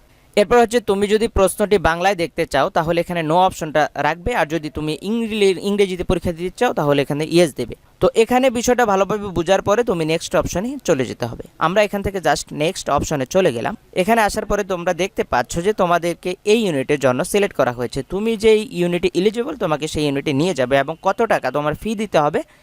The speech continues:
সেই বিষয়টাও কিন্তু এখানে রয়েছে। তো এরপরে হচ্ছে সাবমিট অ্যাপ্লিকেশন অপশনে ক্লিক করব।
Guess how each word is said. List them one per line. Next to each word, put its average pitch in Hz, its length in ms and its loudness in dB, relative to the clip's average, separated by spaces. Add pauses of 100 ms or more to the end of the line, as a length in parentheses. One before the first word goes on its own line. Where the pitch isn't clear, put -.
(260)
সেই 208 160 2
বিষয়টাও 175 500 2
কিন্তু 175 240 -6
এখানে 139 320 0
রয়েছে। 143 360 2 (520)
তো - 80 0
এরপরে 220 300 4
হচ্ছে 233 360 2
সাবমিট 175 420 -2
অ্যাপ্লিকেশন 185 480 -4
অপশনে 175 300 -2
ক্লিক 220 280 -4
করব। 131 340 0